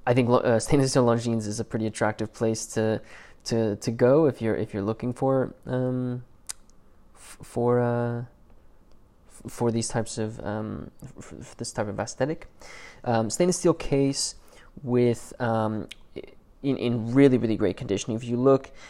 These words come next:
you can still see a lot of the bevels on the, um, edges. You can see where the, um, lugs intersect with the, um, with the case really nicely. Um,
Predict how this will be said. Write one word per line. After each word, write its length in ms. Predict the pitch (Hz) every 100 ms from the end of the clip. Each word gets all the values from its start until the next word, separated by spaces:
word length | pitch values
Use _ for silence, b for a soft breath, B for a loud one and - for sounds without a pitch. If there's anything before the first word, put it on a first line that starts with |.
| B
you 80 | 120
can 60 | 117
still 180 | -
see 180 | 131 -
a 60 | 123
lot 160 | 117
of 60 | 117
the 60 | 107
bevels 600 | 127 120 120 117 120 -
on 140 | 113
the, 240 | 107 95
um, 280 | - 92 92 -
edges. 340 | 143 147 143
You 60 | 120
can 140 | 123
see 220 | 117 - 120
where 200 | 113 110
the, 280 | 104 98 - b b b -
um, 400 | 110 98 101 85 -
lugs 500 | 120 117 120 120 120
intersect 680 | 110 117 117 - 120 117 -
with 240 | 113 -
the, 280 | 123 113 110
um, 380 | - 98 92 71 -
with 180 | 120 -
the 80 |
case 460 | 107 - 131 127 -
really 160 | 127 127
nicely. 680 | 120 120 120 127 123 120 - B B B B
Um, 360 | - 90 80 82